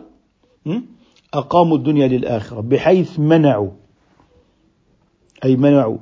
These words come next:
من هم؟ العقلاء، من اتباع جملة من أهوائهم، أي العقلاء،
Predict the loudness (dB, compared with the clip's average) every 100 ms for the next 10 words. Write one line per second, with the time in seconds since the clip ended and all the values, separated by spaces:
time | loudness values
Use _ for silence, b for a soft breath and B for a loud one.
0 | -4 0 2 0 -2 -4 -4 0 2 2
1 | -2 -14 _ _ _ b b b b -4
2 | 2 2 0 0 0 4 4 4 0 0
3 | -2 -2 -2 -4 -2 -2 -4 -8 -6 -4
4 | -4 -4 -8 -6 -4 -4 -2 2 2 0
5 | -2 -2 -2 -2 -8 -14 _ _ _ _
6 | _ _ _ -12 -10 -8 -10 -8 -4 -4
7 | -6